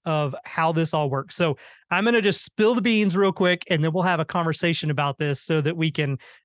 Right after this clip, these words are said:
dig into the implications of it. So we talked about the fact that it's an insulin pathway. In these species, again, ants, termites, and bees all have the su-,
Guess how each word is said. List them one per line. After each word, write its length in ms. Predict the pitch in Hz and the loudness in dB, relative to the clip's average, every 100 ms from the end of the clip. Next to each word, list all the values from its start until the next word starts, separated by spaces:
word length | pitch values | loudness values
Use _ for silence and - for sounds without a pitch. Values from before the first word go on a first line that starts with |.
| 156 | -6
dig 260 | 135 208 180 | 2 2 4
into 440 | 196 190 180 190 | 2 2 0 0
the 120 | 160 165 | 0 0
implications 580 | 165 147 170 175 156 135 | -2 -2 0 0 -2 -2
of 100 | 131 | -4
it. 120 | 170 | -2
So 300 | 190 180 156 - - _ - | 2 4 2 -4 -20 _ -4
we 100 | 185 | 0
talked 280 | 226 226 | 2 2
about 180 | 220 247 | 0 0
the 80 | 226 | 0
fact 240 | 220 208 | 0 0
that 100 | - | 2
it's 140 | 180 170 | 0 0
an 120 | 170 | -2
insulin 400 | 202 202 208 208 | -2 0 0 0
pathway. 500 | 196 156 147 143 139 156 _ _ _ _ _ - - _ | 2 0 0 -2 -2 -6 _ _ _ _ _ -20 -20 _
In 360 | 208 240 269 247 | 2 4 4 2
these 280 | 240 240 - | 2 2 0
species, 640 | - 214 - 170 156 151 - | 0 0 2 0 0 -2 -4
again, 480 | 196 156 185 185 156 - | -4 0 2 2 0 -2
ants, 440 | 185 202 226 - - _ _ | 0 0 0 -6 -8 _ _
termites, 600 | - 208 196 190 190 - - _ | -2 0 2 2 0 -4 -14 _
and 280 | - 170 160 | -2 0 2
bees 520 | 123 233 160 143 160 - _ _ _ | 2 2 2 0 -2 -4 _ _ _
all 460 | 175 185 226 254 277 | 0 2 4 4 2
have 340 | 196 214 220 | 0 0 0
the 100 | 190 | -2
su-, 220 | 175 214 | -2 -2